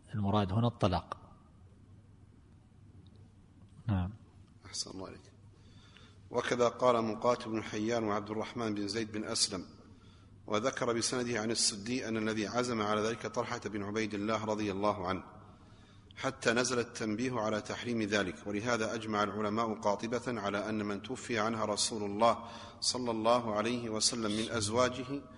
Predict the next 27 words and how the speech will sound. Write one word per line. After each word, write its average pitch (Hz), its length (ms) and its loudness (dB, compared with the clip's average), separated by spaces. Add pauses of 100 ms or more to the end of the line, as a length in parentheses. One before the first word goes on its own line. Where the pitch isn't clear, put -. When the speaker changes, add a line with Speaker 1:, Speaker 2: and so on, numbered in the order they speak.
(320)
Speaker 2:
أنه 107 480 2
يحرم 113 440 0
على 104 240 4
غيره 117 420 0
تزوجها 113 800 0
من 110 240 -2
بعده، 95 340 0 (540)
لأنهن 117 680 0
أزواجه 107 720 0
في 110 120 -8
الدنيا 117 380 -2
والآخرة 131 840 0 (300)
وأمهات 107 640 0
المؤمنين 104 600 -4
كما 107 240 -2
تقدم. 87 500 -4 (1300)
وقد 113 260 0
عظم 135 320 4
الله 131 260 2
تبارك 127 440 0
وتعالى 120 420 2
ذلك 117 420 0
وشدد 113 580 -2
فيه 120 240 -4
وتوعد 110 560 0
عليه 113 380 0
بقوله: 123 500 0